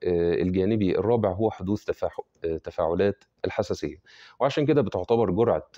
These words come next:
آه، دواء الجراميسين، آه، حاجة، آه، يعني ملهاش ستاندرد،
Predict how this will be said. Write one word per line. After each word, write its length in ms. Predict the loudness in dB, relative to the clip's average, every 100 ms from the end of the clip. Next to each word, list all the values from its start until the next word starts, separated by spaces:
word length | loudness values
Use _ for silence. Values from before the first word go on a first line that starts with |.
| -4
آه، 680 | 0 2 2 2 2 0 0
دواء 400 | 0 2 2 0
الجراميسين، 680 | 0 0 0 -2 -2 -4 -4
آه، 280 | -4 -2 -2
حاجة، 440 | 0 0 2 2 0
آه، 480 | -6 -6 -4 -4 -6
يعني 460 | -10 -12 -6 -6 -6
ملهاش 360 | -4 -2 -4
ستاندرد، 440 | -6 -2 0 0